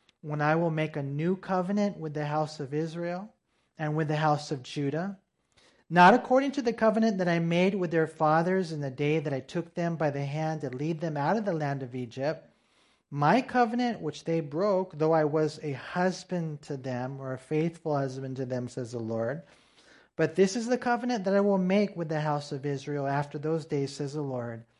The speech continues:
"I will put my law in their minds, write it on their hearts,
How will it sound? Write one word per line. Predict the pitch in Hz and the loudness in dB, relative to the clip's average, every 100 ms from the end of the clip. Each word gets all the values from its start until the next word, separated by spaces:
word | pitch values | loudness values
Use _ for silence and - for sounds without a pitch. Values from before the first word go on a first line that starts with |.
| _ _ _ _ | _ _ _ _
"I | 160 | 2
will | 160 | 2
put | 160 202 | 0 -2
my | 185 220 | 2 2
law | 175 160 165 | 4 4 4
in | 160 170 | 2 -2
their | 180 220 | -2 0
minds, | 190 147 131 131 175 185 - - _ _ - | 2 0 0 -4 -8 -10 -18 -20 _ _ -2
write | 143 160 | 4 6
it | 185 | 4
on | - 202 | 0 0
their | 220 | 0
hearts, | 190 160 131 123 - - | -2 -2 -2 -2 -6 -16